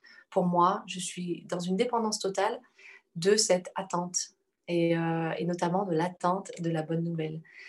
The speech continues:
Euh, donc, c'est, c'est intéressant de le voir maintenant.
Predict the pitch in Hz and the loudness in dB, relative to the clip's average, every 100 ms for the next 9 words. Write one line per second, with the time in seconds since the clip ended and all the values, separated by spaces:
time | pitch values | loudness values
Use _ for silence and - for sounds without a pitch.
0 | - - - - 165 156 156 - - _ | -16 -16 -10 -6 -4 -4 -6 -8 -8 _
1 | 185 185 - 202 190 185 180 175 170 - | -2 0 0 6 6 6 4 4 2 0
2 | - - - 180 170 160 - 196 196 202 | -6 -4 -2 0 2 2 2 2 2 0
3 | 196 196 196 185 170 175 185 180 - 170 | 0 0 0 -2 2 4 2 -4 -8 -2
4 | 165 165 160 | 0 0 -2